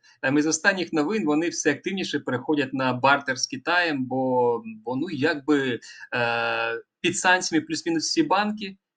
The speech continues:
вони токсичні, з ним ніхто не хоче мати справу. Виникає питання: "Окей, тобі треба купити там верстат якийсь або там тисячу дронів". Як це зробити, якщо банк відмовляється брати твої гроші? У тебе навіть гроші є,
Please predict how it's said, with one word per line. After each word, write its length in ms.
вони 240
токсичні, 600
з 60
ним 140
ніхто 260
не 100
хоче 260
мати 220
справу. 480
Виникає 320
питання: 420
"Окей, 280
тобі 240
треба 300
купити 300
там 180
верстат 520
якийсь 440
або 180
там 140
тисячу 340
дронів". 380
Як 420
це 220
зробити, 500
якщо 280
банк 380
відмовляється 720
брати 280
твої 240
гроші? 300
У 20
тебе 180
навіть 240
гроші 420
є, 200